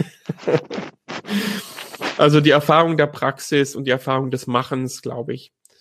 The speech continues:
Und, äh, nicht nur drüber reden, sondern beides tun. Reden, machen, denken, fühlen, handeln, reflektieren.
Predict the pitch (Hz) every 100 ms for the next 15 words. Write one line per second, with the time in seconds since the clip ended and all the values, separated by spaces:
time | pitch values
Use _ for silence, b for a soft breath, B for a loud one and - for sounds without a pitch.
0 | b b b b _ - 143 123 127 127
1 | - - 131 127 131 143 160 147 147 139
2 | 131 135 139 160 165 151 139 135 135 131
3 | 131 131 - 127 120 123 123 135 131 147
4 | 156 151 139 131 131 143 135 127 151 147
5 | 131 147 143 143 135 131 147 143 139 135
6 | 135 135 127 - 147 143 147 151